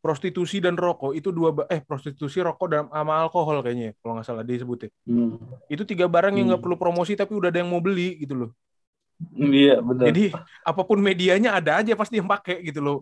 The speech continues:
Speaker 1: jasa ataupun produknya
Speaker 2: Iya,
Speaker 1: gitu.
Speaker 2: makanya.
Speaker 1: Jadi,
Speaker 2: Iya.
Speaker 1: ini hanya perpindahan
Speaker 2: Makanya.
Speaker 1: media.
Speaker 2: Iya, benar, benar, benar. Tapi emang dulu nggak, nggak kebayang lah gitu, apalagi bisa kayak sampai sekarang kayak ada meeting begitu, sampai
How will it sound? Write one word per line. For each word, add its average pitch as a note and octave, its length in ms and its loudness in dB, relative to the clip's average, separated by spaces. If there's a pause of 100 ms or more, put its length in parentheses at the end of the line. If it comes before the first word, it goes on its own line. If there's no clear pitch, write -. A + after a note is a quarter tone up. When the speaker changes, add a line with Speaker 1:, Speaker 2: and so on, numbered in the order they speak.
(160)
Speaker 1:
jasa D3 400 0
ataupun D#3+ 320 -2
produknya D3 480 4
Speaker 2:
Iya, B2 160 4
Speaker 1:
gitu. A#2+ 160 -2
Speaker 2:
makanya. C#3 240 -2 (1040)
Speaker 1:
Jadi, B2+ 340 0
Speaker 2:
Iya. - 80 -2 (300)
Speaker 1:
ini A3 160 2
hanya B3 240 -2
perpindahan G#3+ 500 4
Speaker 2:
Makanya. G3+ 140 4
Speaker 1:
media. G3+ 360 4 (2500)
Speaker 2:
Iya, B2 480 6
benar, A#2 260 4
benar, A2+ 280 2
benar. A2 220 -2 (520)
Tapi F3+ 240 6
emang B3+ 220 6
dulu B3+ 240 8
nggak, F#3 160 2 (240)
nggak F3+ 240 2
kebayang F#3+ 400 2
lah C#4+ 240 -6
gitu, E3+ 320 -8
apalagi D#3 400 2
bisa E3 260 -2
kayak C#3+ 240 0
sampai C#3 220 -4
sekarang C#3+ 280 -4
kayak A#2+ 200 2
ada A#2+ 100 0
meeting B2+ 540 -6
begitu, B2+ 400 0
sampai C3 480 6